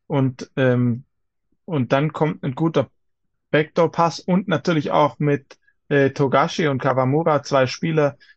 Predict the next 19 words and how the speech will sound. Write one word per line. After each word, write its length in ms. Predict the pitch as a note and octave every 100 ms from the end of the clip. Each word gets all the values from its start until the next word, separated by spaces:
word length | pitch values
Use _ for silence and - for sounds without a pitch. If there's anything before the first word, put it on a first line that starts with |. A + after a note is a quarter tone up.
| _
die 80 | D3
sich 220 | C3 C#3
darauf 420 | D3 C#3 C3 C3 -
spezialisiert 920 | - C#3+ - C3 A#2 - F#3 G3+ -
haben, 400 | A#2+ B2+ B2+ -
diese 420 | E3 F#3 E3+ B2+ - _ - -
Cuts 380 | D#3 D3 - -
zu 120 | C3
finden. 400 | C#3 C#3+ G#3 F3+
Also, 400 | C#3 A#2+ B2+ A2+ - _ _ -
äh, 140 | B2+
das 180 | B2+ -
sind 180 | C#3+ B2+
Spieler, 380 | - D3+ D#3
die 140 | C#3 B2+
verdienen 600 | - - C3+ C#3 C3+ C3+
ausreichend 640 | C#3 E3 - C#3+ B2+ C3
gutes 400 | D3+ E3 C3+ -
Geld 320 | B2 B2+ F3+